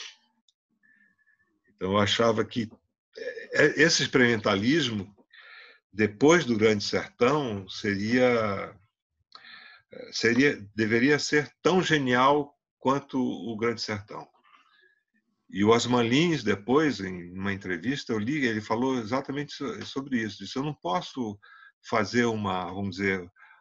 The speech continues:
uma inovação da linguagem, porque isso o Rosa já fez. Eu posso mexer com a estrutura temporal, enfim, com,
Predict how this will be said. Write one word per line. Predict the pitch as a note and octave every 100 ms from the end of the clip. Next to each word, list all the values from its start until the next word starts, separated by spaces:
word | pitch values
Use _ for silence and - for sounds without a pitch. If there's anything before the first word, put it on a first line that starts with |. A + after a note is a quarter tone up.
| _
uma | G2 G#2
inovação | A2 G#2+ G#2+ - - A#2+ A2+
da | G#2
linguagem, | G2+ G2+ F2+ F#2 F#2 E2 E2 D#2+ - _ _
porque | G#2 G2+ A#2
isso | C#3 D#3 E3+
o |
Rosa | A#2 C#3 E3+ C#3
já | G#2 F#2
fez. | - E2+ - - - - _ _ _ _ _
Eu | G2
posso | - A#2 D3+ D3
mexer | C3 - D#3
com | E3+
a |
estrutura | D#3 - C3 C#3+ C3
temporal, | B2 A2+ A2+ G2 F2 G2 A2+ A2+ G2+ F#2 E2+ E2+
enfim, | F2 - G2 F2 D#2+
com, | _ E2+ D#2